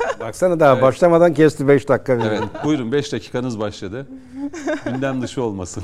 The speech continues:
Speaker 1: Yok, gündem dışı değil. Ben az önce iyi bir yere getirdik konuyu. Yani eğitim dedik, aile dedik. Ben buradan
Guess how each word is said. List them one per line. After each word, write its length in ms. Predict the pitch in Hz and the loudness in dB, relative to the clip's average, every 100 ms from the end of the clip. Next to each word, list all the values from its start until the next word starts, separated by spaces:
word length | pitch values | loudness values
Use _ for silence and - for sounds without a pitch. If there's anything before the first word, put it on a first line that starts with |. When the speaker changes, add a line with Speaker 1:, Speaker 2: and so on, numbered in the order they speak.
| 92 110 | -2 4
Speaker 1:
Yok, 260 | 156 - | 6 6
gündem 340 | 120 131 143 143 | 2 4 4 2
dışı 220 | - 151 | -4 -2
değil. 200 | 147 110 | 0 2
Ben 120 | 120 | 2
az 160 | 123 131 | 2 0
önce 340 | 127 135 113 - _ _ - | 0 0 -2 -10 _ _ -6
iyi 260 | 123 127 | 0 2
bir 60 | 131 | 4
yere 160 | 127 120 | 2 2
getirdik 400 | 113 127 123 - | -2 -4 -6 -2
konuyu. 260 | 110 98 107 | -2 0 2
Yani 300 | 113 117 98 247 - - - | 4 4 0 -6 -16 -20 -6
eğitim 500 | 135 127 120 139 131 | 0 2 2 2 2
dedik, 280 | 110 117 117 | 2 -2 -2
aile 400 | 113 117 120 120 | 2 4 4 2
dedik. 380 | 104 147 - - _ - - _ - | 0 -6 -10 -20 _ -20 -20 _ 0
Ben 300 | 123 131 135 | 0 0 -2
buradan 360 | 120 131 131 | 0 0 -2